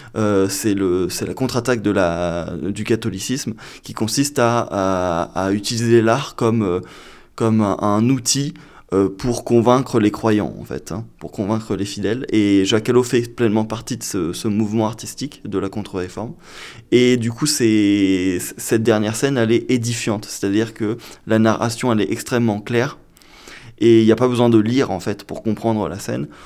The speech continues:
On comprend très bien que le personnage principal, au milieu, au centre, en plein milieu de la pré-, le, du point de fuite de la perspective, c'est Jésus-Christ,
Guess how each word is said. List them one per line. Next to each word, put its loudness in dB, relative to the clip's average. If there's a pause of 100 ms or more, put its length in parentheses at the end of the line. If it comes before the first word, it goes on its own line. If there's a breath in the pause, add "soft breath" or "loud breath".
(120)
On -2
comprend 0
très 0
bien 2
que -6
le -2
personnage -2
principal, 0
au 4
milieu, 2
au 0
centre, -4
en -8
plein -4
milieu 2
de 2
la 2
pré-, -6
le, -2
du -6
point -2
de -2
fuite -6
de -2
la -2
perspective, -8
c'est -6 (320 loud breath)
Jésus-Christ, -4